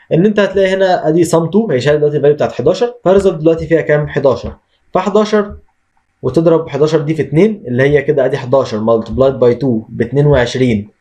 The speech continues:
اللي هي بالظبط، افكرك تاني لو انت مش فاكر، فادي هنا الريزلت equal،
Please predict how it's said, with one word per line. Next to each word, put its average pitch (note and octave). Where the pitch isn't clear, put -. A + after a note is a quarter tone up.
اللي B2
هي D3
بالظبط، C3
افكرك A#2
تاني C3+
لو B2+
انت B2+
مش B2+
فاكر، -
فادي C3+
هنا C#3+
الريزلت C3+
equal، A#2+